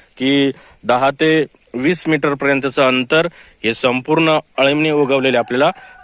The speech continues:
दिसतात. ही रानभाजी शक्यतोवर ज्या ठिकाणी संपूर्णपणे नैसर्गिक जमीन आहे आणि प्रदूषणमुक्त असं जंगल आहे, वातावरण आहे, अशाच ठिकाणी रानभाजी आढळत असते.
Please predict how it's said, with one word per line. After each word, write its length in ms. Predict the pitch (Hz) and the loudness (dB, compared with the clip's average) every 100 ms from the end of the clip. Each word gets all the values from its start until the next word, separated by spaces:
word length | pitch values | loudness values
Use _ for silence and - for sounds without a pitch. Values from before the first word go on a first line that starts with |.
| 95 | -6
दिसतात. 440 | 139 - 123 101 - - - - - | -4 -2 -2 -2 -4 -20 -20 -20 -6
ही 140 | 127 | -2
रानभाजी 400 | 139 143 127 104 | 0 -2 -4 -8
शक्यतोवर 580 | 101 104 - 117 117 113 107 | -12 -16 -12 -14 -10 -12 -10
ज्या 120 | 117 | -12
ठिकाणी 420 | - 107 104 104 - - - | -12 -14 -14 -14 -18 -20 -12
संपूर्णपणे 760 | 117 107 127 131 127 127 104 107 - - - - | -12 -10 -10 -10 -8 -8 -8 -12 -20 -20 -20 -12
नैसर्गिक 560 | 107 117 113 135 127 135 - - - | -4 -4 -4 -6 -8 -10 -14 -20 -10
जमीन 260 | 120 123 135 | -6 -4 -2
आहे 220 | 123 123 160 - - - - | -4 -6 -14 -20 -20 -20 -12
आणि 300 | 113 120 123 | -6 -4 -6
प्रदूषणमुक्त 920 | 113 - 127 131 131 135 127 127 - | -8 -2 -2 -2 -8 -6 -6 -8 -8
असं 300 | 131 135 127 - - - - 95 | -6 -6 -8 -10 -20 -20 -20 -12
जंगल 300 | 120 131 143 | -8 -4 0
आहे, 160 | 131 151 - - - - 117 | 0 -2 -8 -20 -16 -10 -2
वातावरण 500 | 117 117 127 131 135 | -2 0 0 0 -2
आहे, 200 | 131 160 - - - - | -4 -6 -10 -20 -20 -12
अशाच 340 | 117 123 143 - | -10 -8 -8 -8
ठिकाणी 320 | 110 104 101 | -12 -10 -8
रानभाजी 380 | 104 101 95 92 | -8 -8 -8 -10
आढळत 340 | 95 95 - | -10 -10 -12
असते. 280 | 101 - 123 | -16 -12 -12